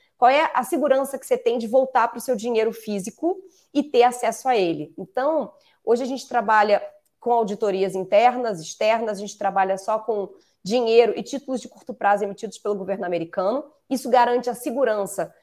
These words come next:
de que realmente a gente consiga ter o dinheiro disponível. O segundo ponto é: eles vão oferecer stablecoins, mas quais vão ser as utilidades que vão ser criadas no mercado? E esse é um ponto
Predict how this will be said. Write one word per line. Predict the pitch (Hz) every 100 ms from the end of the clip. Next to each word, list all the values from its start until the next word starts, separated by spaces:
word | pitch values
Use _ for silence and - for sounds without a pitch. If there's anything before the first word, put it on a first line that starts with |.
| _
de | 190
que | 220
realmente | 226 240 233 214 214
a | 220
gente | 226 -
consiga | 220 196 247 254
ter | 254
o | 233
dinheiro | 208 226 185
disponível. | - 190 180 190 220 247 - _
O | 262
segundo | 240 240 330 349
ponto | 359 285 302 339 302
é: | 175 165 _
eles | 226 233
vão | 262 294
oferecer | 302 277 277 269
stablecoins, | - 254 285 294 185 175 196
mas | 202 -
quais | 277 330 294
vão | 285
ser | 240 233 226
as | 208
utilidades | 285 - 294 233 185 185 190 - _
que | -
vão | 226
ser | 247
criadas | 247 226 196 190 190
no | 202
mercado? | 208 240 180 165 -
E | 214 262
esse | 294 262
é |
um | 196
ponto | 208 233 202